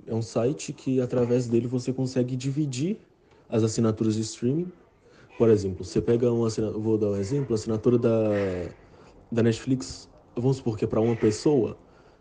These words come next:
é vinte reais. Ah, pra cinco pessoas é quarenta. Aí você pega nesse, nesse site, você consegue dividir essa assinatura de cinco pessoas com outras pessoas. Assim você vai, vai pagar muito mais barato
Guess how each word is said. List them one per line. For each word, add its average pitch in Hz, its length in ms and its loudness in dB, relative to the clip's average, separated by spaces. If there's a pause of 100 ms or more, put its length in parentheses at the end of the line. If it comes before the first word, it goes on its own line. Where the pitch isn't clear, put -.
(160)
é 104 440 4
vinte 117 300 0
reais. 92 520 -2 (800)
Ah, 117 140 2
pra 110 540 4
cinco 165 400 -2
pessoas 120 880 2
é 113 80 -4
quarenta. 104 600 0 (680)
Aí 110 160 4
você 123 240 0
pega 110 320 4
nesse, 127 560 -2
nesse 127 220 0
site, 117 320 0
você 135 180 -6
consegue 135 320 -2
dividir 131 400 0
essa 120 140 -2
assinatura 113 560 -4
de 98 60 -8
cinco 110 300 -6
pessoas 139 760 -2 (880)
com 139 100 4
outras 143 300 2
pessoas. 117 680 0 (140)
Assim 113 260 -2
você 117 220 -2
vai, 110 220 4 (1120)
vai 113 100 4
pagar 110 280 2
muito 135 200 0
mais 131 160 2
barato 127 540 2